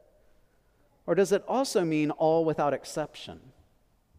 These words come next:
Did Jesus, in his dying work upon the cross, take away all sin from every person in the whole world? Let's go back to what we said a moment ago.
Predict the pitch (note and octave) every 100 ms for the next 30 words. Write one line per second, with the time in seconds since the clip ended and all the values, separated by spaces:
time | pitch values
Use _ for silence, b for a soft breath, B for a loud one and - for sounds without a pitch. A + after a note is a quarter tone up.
0 | _ _ _ - E3 A3 C#4 D#4+ D4+ -
1 | - - - F3+ F3+ G3 - E3 E3+ G3
2 | F#3+ E3+ - - D3+ C3+ D#3 - C#3 D3+
3 | D#3 D3+ - A#2 G2+ G2 - - D#3+ E3
4 | D3 A#2+ A2 G#2+ G#2+ b b b b b
5 | b _ - C#3+ D3 C3+ - A#2 F#2+ G2
6 | - A#2 - B2 B2 A#2+ B2 G#2+ - G#2
7 | G#2 F2 G#2 F#2 G2 A#2+ - _ _ _
8 | _ _ _ _ _ _ _ _ _ _
9 | _ _ _ _ _ _ _ _ _ _
10 | _ _ _ _ _ _ - _ _ -
11 | F#3+ - E3+ D#3+ F#3 C#3+ C#3 - C3+ C3
12 | B2 B2+ A2+ G#2 F2+ B2+